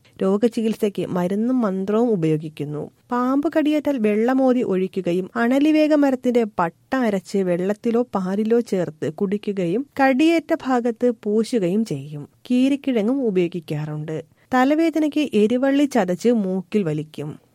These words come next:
മൈഗ്രെയിനിന് കൊടിഞ്ഞിക്കുരു അരച്ച് നെറ്റിയിൽ പുരട്ടും. പല്ലുവേദന ഉണ്ടായാൽ ആടുതൊടാ പാലയുടെ ഇല ഞെരുടി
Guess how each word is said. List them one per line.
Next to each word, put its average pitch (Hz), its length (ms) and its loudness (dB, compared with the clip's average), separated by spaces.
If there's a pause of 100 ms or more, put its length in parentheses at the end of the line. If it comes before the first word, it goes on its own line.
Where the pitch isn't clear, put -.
(140)
മൈഗ്രെയിനിന് 285 680 2
കൊടിഞ്ഞിക്കുരു 262 640 2
അരച്ച് 214 360 0
നെറ്റിയിൽ 202 540 -2
പുരട്ടും. 156 520 -6 (160)
പല്ലുവേദന 294 600 2
ഉണ്ടായാൽ 208 440 0 (100)
ആടുതൊടാ 254 560 0
പാലയുടെ 220 600 -2
ഇല 202 240 -2
ഞെരുടി 190 420 -2